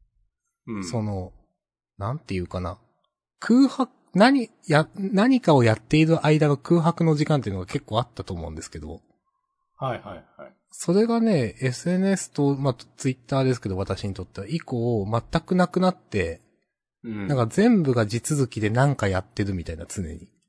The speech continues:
Speaker 1: はいはいはいはいはい。
Speaker 2: そういう感じになったなと思っていて。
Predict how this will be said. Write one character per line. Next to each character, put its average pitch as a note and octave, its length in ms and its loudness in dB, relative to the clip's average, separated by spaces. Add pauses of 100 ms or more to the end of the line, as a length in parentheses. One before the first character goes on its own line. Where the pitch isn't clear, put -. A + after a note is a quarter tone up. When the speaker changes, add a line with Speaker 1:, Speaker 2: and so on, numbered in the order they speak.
(720)
Speaker 1:
は C3 160 -6
い - 60 -6
は G2+ 100 -8
い E2+ 40 -6
は D2 40 -12
い - 20 -20
は - 0 -
い - 100 -20
は - 80 -10
い。 - 40 -8
Speaker 2:
そ D#3 140 2
う D#3 80 6
い D#3+ 60 6
う D#3 60 2
感 D3+ 280 0
じ D3 120 -2
に D3 80 0
な C#3+ 120 -2
っ - 120 -8
た G#2+ 120 -6
な G2 180 -6
と - 80 -14
思 F2+ 140 -12
っ - 40 -16
て - 220 -14
い E2 80 -10
て。 D2+ 340 -14